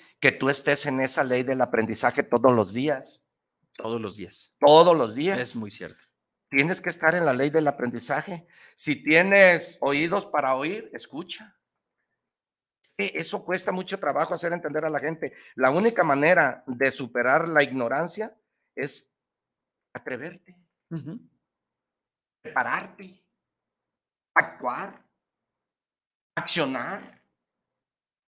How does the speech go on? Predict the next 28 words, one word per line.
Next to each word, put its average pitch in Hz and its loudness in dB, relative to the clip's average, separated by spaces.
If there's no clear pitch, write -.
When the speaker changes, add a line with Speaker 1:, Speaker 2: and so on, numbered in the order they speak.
Speaker 1:
y 147 -10
un 160 -6
sinfín 208 -12
que 220 -10
te 220 -14
puedo 175 -12
decir. - -16
Speaker 2:
No, 175 6
la 143 0
verdad 143 -4
es 165 -14
que, 127 -8
eh, 120 -10
yo 135 0
no 151 -2
tenía 151 0
el 147 -4
gusto 151 -4
de 147 2
conocerte 127 -4
más 131 -8
que 127 -10
Speaker 1:
Muchas 127 -12
Speaker 2:
por 127 -4
Speaker 1:
gracias. 120 0
Speaker 2:
algunas 147 -4
charlas 135 0
que 110 -4